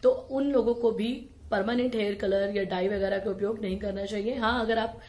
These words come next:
color करना ही चाहते हैं तो इसमें आप doctor की advice जरूर लीजिएगा,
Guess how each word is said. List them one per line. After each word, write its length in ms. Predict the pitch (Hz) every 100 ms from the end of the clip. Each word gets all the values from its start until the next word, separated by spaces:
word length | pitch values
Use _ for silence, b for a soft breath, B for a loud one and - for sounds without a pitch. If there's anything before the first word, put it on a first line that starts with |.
| B B -
color 180 | 208 214
करना 280 | 196 185
ही 160 | 233 262
चाहते 300 | 254 214 220
हैं 220 | 214 247
तो 140 | 247 -
इसमें 280 | 214 226 220
आप 140 | 220
doctor 280 | 196 - 254
की 140 | 247
advice 380 | 240 190 202 220
जरूर 260 | 208 180 190
लीजिएगा, 460 | 196 190 214 262